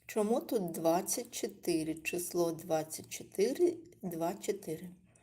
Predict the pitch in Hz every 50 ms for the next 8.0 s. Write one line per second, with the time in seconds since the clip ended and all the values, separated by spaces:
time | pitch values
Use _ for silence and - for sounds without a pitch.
0 | _ _ _ _ _ _ _ _ _ _ _ _ - 196 185 175 180 - 147 139
1 | - - - - 175 208 269 320 349 - - _ _ _ _ _ _ _ _ _
2 | _ _ _ _ _ _ _ _ _ _ _ _ _ _ _ _ _ _ _ _
3 | _ _ _ _ _ _ _ - - - - - - - - 185 175 175 185 202
4 | 220 240 269 269 226 202 202 180 165 160 160 160 190 185 - - - - _ _
5 | _ _ _ _ _ _ _ _ _ _ _ _ _ _ _ _ _ _ _ _
6 | _ _ _ _ _ _ _ _ - - _ _ _ _ - 214 196 185 180 180
7 | 190 185 202 202 202 202 190 185 180 180 - 202 185 214 214 - - 254 262 285